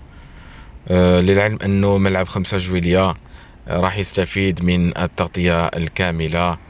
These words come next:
للملعب، وراح تكون سعته حسب وزير السكن، آه، تصل إلى، آه، خمسة وسبعين ألف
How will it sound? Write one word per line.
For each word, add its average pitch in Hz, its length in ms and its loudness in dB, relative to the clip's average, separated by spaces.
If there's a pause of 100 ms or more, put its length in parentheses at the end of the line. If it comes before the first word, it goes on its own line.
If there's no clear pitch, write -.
(420)
للملعب، 82 2000 -2 (680)
وراح 87 1200 0
تكون 85 760 -2
سعته 87 1000 -2 (360)
حسب 95 320 -4
وزير 87 720 0
السكن، 90 520 -2 (520)
آه، 80 580 -2
تصل 90 340 -2
إلى، 85 240 0
آه، 82 500 0
خمسة 85 300 -4
وسبعين 82 500 -2
ألف 85 340 -4